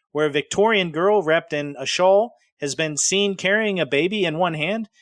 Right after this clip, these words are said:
and flickering lantern in another. John McCullum,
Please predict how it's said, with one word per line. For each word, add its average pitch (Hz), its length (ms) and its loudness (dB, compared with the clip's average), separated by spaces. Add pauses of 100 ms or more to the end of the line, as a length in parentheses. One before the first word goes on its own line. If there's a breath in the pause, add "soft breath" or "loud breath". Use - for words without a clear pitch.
(120)
and - 140 -10
flickering 190 540 0
lantern 185 520 0
in 170 140 -2
another. 175 400 0 (1200)
John 214 240 2
McCullum, 202 520 2